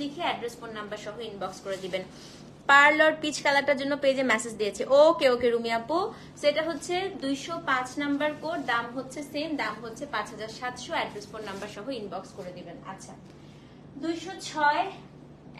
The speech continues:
as usual, এটা হচ্ছে আমারটার কালার। এই অমনি, কি অবস্থা আপু, কি অবস্থা তোমার? অনেকদিন পর আছি আপু, আলহামদুলিল্লাহ ভালো আছি। ভালো আছি বলবো না, আমি দন্তের বেদনায় শেষ।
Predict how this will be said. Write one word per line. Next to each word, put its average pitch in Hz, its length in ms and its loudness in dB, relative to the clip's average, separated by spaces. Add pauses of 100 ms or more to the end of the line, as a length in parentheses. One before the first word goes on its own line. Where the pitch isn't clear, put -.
as 247 100 -2 (140)
usual, 269 320 -4
এটা 233 180 -6
হচ্ছে 226 240 -12 (120)
আমারটার 214 440 -8
কালার। 226 280 -2 (500)
এই 415 100 4 (140)
অমনি, 370 300 2 (140)
কি 330 60 -2 (120)
অবস্থা 381 340 -2
আপু, 320 160 -2 (220)
কি 359 80 0 (100)
অবস্থা 349 240 -2 (100)
তোমার? 302 260 0 (1000)
অনেকদিন 311 400 -2
পর 240 160 -2
আছি 226 220 -6
আপু, 208 180 -10
আলহামদুলিল্লাহ 208 480 -8 (100)
ভালো 208 160 -2 (120)
আছি। 196 140 -12 (120)
ভালো 262 220 0
আছি 311 120 -8 (120)
বলবো 269 200 -2 (100)
না, 294 40 0 (120)
আমি 262 160 -8 (680)
দন্তের 269 520 0
বেদনায় 240 500 -2 (120)
শেষ। 254 260 6